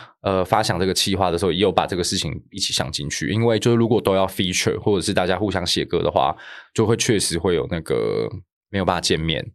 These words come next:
然后有时候音乐档案传来传去，虽然说是可行，可是很不直觉，对。然后我还是希望让这个作品本身，它的完整度如果够高的话，不急于这个时刻一定要一，共同创作。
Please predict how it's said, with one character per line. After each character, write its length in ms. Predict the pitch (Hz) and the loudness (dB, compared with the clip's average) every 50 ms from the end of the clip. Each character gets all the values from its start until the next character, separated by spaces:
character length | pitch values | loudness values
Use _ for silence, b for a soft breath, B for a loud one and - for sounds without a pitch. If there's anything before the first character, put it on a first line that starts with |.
| _ | _
然 100 | - 85 | -2 0
后 140 | 87 90 90 | 0 2 2
有 100 | 87 82 | 2 2
时 80 | 90 104 | 2 2
候 60 | 104 | 0
音 180 | - 101 98 | 0 0 0
乐 240 | 98 101 101 95 87 B B B B B B B | 0 2 2 2 0 B B B B B B B
档 120 | - 92 85 | -2 0 0
案 140 | 98 107 101 | 0 0 0
传 160 | - 104 90 | 0 0 0
来 100 | 87 87 | 0 0
传 180 | - 92 87 | 0 -2 -2
去， 320 | 87 - - 101 92 85 82 | 0 0 0 0 0 -2 -2
虽 160 | - - 175 | 2 4 4
然 140 | 170 147 131 | 4 6 4
说 100 | 143 147 | 4 2
是 120 | 139 - | 2 0
可 240 | 127 - - 85 - | -2 -2 -2 0 0
行， 260 | - - - 78 71 | 0 -2 -2 -2 -2
可 100 | 78 95 | -2 -2
是 120 | 85 104 107 | -2 0 -2
很 120 | 95 82 | -2 -2
不 80 | - - | -4 -4
直 260 | - - - - - - | -4 -4 -4 -6 -6 -6
觉， 320 | - - - - - 104 - _ _ _ _ _ _ - | -6 -6 -6 -6 -8 -10 -12 _ _ _ _ _ _ 0
对。 180 | 90 80 73 | 0 2 2
然 100 | 85 95 | 2 2
后 80 | 92 98 | 2 2
我 80 | 98 | 2
还 80 | 87 85 | 0 0
是 80 | 85 117 | 0 0
希 200 | 107 - 104 104 | 0 2 2 2
望 160 | 98 92 95 | 2 2 2
让 120 | 92 92 | 0 0
这 80 | 90 98 | 0 0
个 80 | 87 | -2
作 200 | 85 - - 95 | 0 2 0 0
品 180 | - - 82 82 | 0 -2 -6 -4
本 160 | - - 64 - | -2 -4 -2 0
身， 300 | - - 95 87 82 85 b b b b b b | 0 0 0 -2 -2 -6 b b b b b b
它 80 | b 117 | b 2
的 60 | 113 | 2
完 160 | 107 90 85 | 2 2 0
整 160 | 90 - 85 85 | 0 -2 -2 0
度 100 | - 101 | 0 0
如 100 | 98 95 | 0 0
果 60 | - | 0
够 140 | - 110 92 | 0 0 2
高 220 | - 95 85 82 | 2 2 2 2
的 80 | 85 82 | 2 2
话， 260 | 90 85 78 76 - - _ _ _ _ _ _ _ _ _ _ _ _ _ _ _ _ _ _ | 2 2 0 0 -4 -10 _ _ _ _ _ _ _ _ _ _ _ _ _ _ _ _ _ _
不 120 | - 131 | -4 -2
急 260 | - - - 92 90 87 | 0 0 0 0 2 2
于 120 | 85 85 | 0 2
这 140 | 80 - 95 | 2 2 2
个 60 | 87 | 2
时 240 | 85 - - - 78 | 0 0 -2 -2 -4
刻 220 | - - 98 - - | -2 0 0 0 0
一 60 | - | -2
定 180 | - 95 85 | -2 -2 -2
要 160 | 85 82 80 - | 0 0 0 -2
一， 120 | - - - _ | -4 -8 -4 _
共 180 | - 95 90 | -2 -2 -2
同 180 | - - - - | -2 -6 -8 -6
创 220 | - - 98 - 95 | -4 -4 -4 -4 -4
作。 300 | - - - - - _ | -4 -4 -4 -4 -6 _